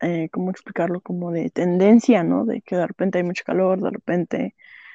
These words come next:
hay inundaciones, cada vez es más constante y en periodos más cortos, ¿no?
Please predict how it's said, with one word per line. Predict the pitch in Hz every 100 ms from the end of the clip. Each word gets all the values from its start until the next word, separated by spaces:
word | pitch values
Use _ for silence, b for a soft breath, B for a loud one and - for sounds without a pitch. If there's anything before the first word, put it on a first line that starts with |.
| B B B _ -
hay | 196 185
inundaciones, | 180 170 180 196 185 185 214 -
cada | 202 196
vez | 214 208
es | 202
más | 208 202 -
constante | 226 214 - 202 202 202
y |
en | 196 190
periodos | 175 175 175
más | 170 175 -
cortos, | - 165 - - -
¿no? | -